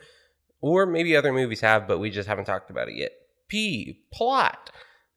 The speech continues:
How's the plot? Does the story make sense? Are there any gaping holes that we are not aware of? E, aesthetics. How does it look?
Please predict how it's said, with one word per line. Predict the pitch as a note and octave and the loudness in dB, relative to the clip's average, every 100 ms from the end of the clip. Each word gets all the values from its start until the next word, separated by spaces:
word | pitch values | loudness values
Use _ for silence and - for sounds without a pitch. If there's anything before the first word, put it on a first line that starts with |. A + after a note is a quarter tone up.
| _ - A2 | _ -12 4
How's | A2 A2 | 4 4
the | - | 0
plot? | A#2 - G2+ - - A2+ | -6 -6 -10 -10 -14 -14
Does | G2+ | -10
the | A#2 | -8
story | A2 A#2 A2+ A#2 | -6 0 0 2
make | A2+ G#2+ | 0 0
sense? | - A2 G#2 - | -2 0 0 0
Are | G#2 | 0
there | G#2 | 0
any | A2 A2 | 0 -2
gaping | G2+ A2+ G#2+ G#2+ G#2+ | -2 -2 0 0 -2
holes | G2 A2 G#2 F#2+ - | 0 -2 -2 -4 -6
that | G#2 F2 | -4 -4
we | G#2+ A2 G#2 | -4 -2 2
are | A2 | 2
not | G#2+ G2+ - | 4 2 0
aware | G#2+ G#2+ G#2+ G2+ | 0 2 2 0
of? | G2 - - - _ | -2 -10 -20 -20 _
E, | F#3+ F3+ A#2 G2 _ - | -4 -2 -4 -8 _ -6
aesthetics. | D3+ - _ _ F#3+ F3+ C3 - - - - _ _ _ _ | -6 -6 _ _ 4 6 2 0 -8 -18 -20 _ _ _ _
How | - D#3 | -8 -6
does | C#3 A2+ | -4 -4
it | - | -4
look? | A2 G2 - | -2 -2 -4